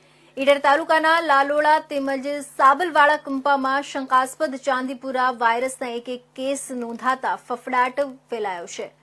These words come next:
હાલ બંને બાળકો હિંમતનગર સિવિલ હોસ્પિટલ ખાતે સારવાર હેઠળ છે.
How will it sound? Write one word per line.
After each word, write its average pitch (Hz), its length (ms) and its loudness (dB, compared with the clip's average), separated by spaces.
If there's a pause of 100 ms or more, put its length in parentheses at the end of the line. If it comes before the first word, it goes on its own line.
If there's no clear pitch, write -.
(600)
હાલ 269 260 6
બંને 302 300 0
બાળકો 330 460 4
હિંમતનગર 294 680 -2
સિવિલ 269 320 -8
હોસ્પિટલ 262 520 -4
ખાતે 247 380 -4
સારવાર 226 480 -6 (120)
હેઠળ 220 240 -12
છે. 202 240 -14